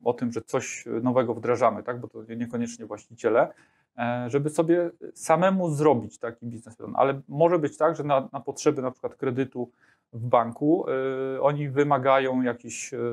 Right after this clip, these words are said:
specjalistycznych, e, e, opracowań, choćby nawet tak, część finansowa, tak? Często jest tak, że jest prognozy finansowe na, na dziesięć, piętnaście lat do przodu, więc to raczej działy księgowe,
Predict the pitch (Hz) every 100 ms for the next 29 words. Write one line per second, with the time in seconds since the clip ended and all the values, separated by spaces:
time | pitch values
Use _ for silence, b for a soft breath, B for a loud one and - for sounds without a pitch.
0 | 117 113 117 117 110 - 131 - 120 117
1 | 131 - 127 117 - 113 113 110 _ 110
2 | 107 - 117 120 117 117 127 202 247 _
3 | _ _ _ _ _ _ - 135 135 123
4 | 117 123 120 - 131 - 123 120 117 113
5 | 92 - 123 - 120 117 113 - 120 117
6 | 110 _ b b b - 110 120 117 117
7 | 117 113 120 117 113 110 113 110 113 120
8 | 117 - 113 113 - 117 110 110 - 104
9 | 135 202 _ _ _ _ _ _ _ _
10 | _ 135 135 143 139 127 131 117 127 113
11 | - 113 117 135 127